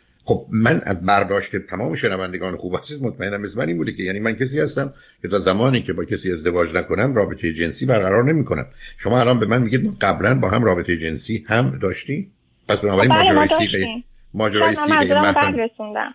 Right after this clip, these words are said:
Speaker 1: نه، نه، مهم نیست. من فقط خواستم مطمئن بشم، چون متاسفانه ببین عزیز، اشکال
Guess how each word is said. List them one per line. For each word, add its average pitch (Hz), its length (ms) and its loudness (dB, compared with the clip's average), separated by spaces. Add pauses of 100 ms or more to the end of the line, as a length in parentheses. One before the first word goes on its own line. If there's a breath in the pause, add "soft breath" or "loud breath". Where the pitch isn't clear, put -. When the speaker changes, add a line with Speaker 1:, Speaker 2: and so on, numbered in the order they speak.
Speaker 1:
نه، 147 120 2
نه، 135 80 2
مهم 139 240 2
نیست. 82 220 -6
من 117 60 -2
فقط 117 180 0
خواستم 127 240 -2
مطمئن 101 400 -2
بشم، 127 280 -4 (720 soft breath)
چون 123 160 0 (200)
متاسفانه 104 480 0
ببین 131 280 0
عزیز، 113 300 -2
اشکال 120 560 0